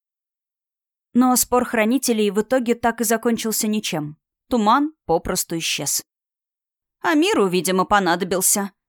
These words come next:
посетовал Инитар. «Надеюсь, ненадолго». Естественно, самого Амира никто в известность не поставил, что я буду учиться летать на его драконе. Сам Туман явно был не против,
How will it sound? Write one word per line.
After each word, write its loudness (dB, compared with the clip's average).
посетовал 2
Инитар. 0
«Надеюсь, 0
ненадолго». 2
Естественно, -2
самого 4
Амира 2
никто 0
в 4
известность -2
не 0
поставил, 0
что -4
я 4
буду -2
учиться -2
летать 0
на -2
его 0
драконе. -4
Сам 2
Туман 4
явно 2
был 2
не 2
против, -6